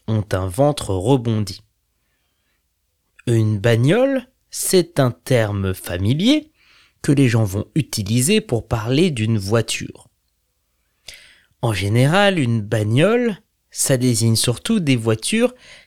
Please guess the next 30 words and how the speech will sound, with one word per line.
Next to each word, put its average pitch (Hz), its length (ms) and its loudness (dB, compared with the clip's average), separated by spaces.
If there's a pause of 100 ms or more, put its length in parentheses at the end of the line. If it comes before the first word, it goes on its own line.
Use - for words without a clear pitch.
(100)
qui 190 120 2
ne 165 60 4
sont 123 200 0
pas 123 200 0
très - 240 -2
luxueuses, 156 800 0 (640)
qui - 120 -4
sont 127 220 2
plutôt 123 400 0
utilisées 117 500 0
par 120 380 -4
des 101 260 0
gens 131 300 0 (340)
qui - 140 -4
n'ont 95 160 -2
pas 147 400 0 (160)
énormément 131 840 4
d'argent. 101 460 -4 (1400)
On 98 120 -8
peut 131 140 2
dire, 220 580 0 (200)
sa - 320 2
vieille 120 360 0
bagnole 202 680 2 (100)
a 117 120 0
rendu 107 320 0
l'âme 180 280 4
après 151 340 0
vingt 160 320 0
ans. 139 240 0